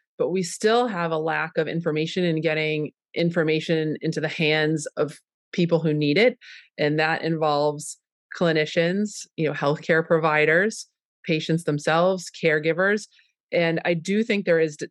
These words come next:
discrimination and the potential for discrimination around long covid because the symptoms are vague, they're heterogeneous, meaning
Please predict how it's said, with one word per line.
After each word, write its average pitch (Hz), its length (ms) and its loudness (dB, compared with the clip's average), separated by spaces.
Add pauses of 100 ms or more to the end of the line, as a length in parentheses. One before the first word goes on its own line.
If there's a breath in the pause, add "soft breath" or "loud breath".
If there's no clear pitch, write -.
(100)
discrimination 151 680 -2
and 151 80 -2
the 151 40 -2
potential 208 460 0
for 170 140 2
discrimination 151 720 -4
around 151 400 0
long 151 200 0
covid 151 340 2
because 190 520 -4
the 185 100 -4
symptoms 156 680 -2 (260 soft breath)
are 160 460 4 (580)
vague, 170 500 4
they're 156 120 -2
heterogeneous, 165 680 0
meaning 160 680 2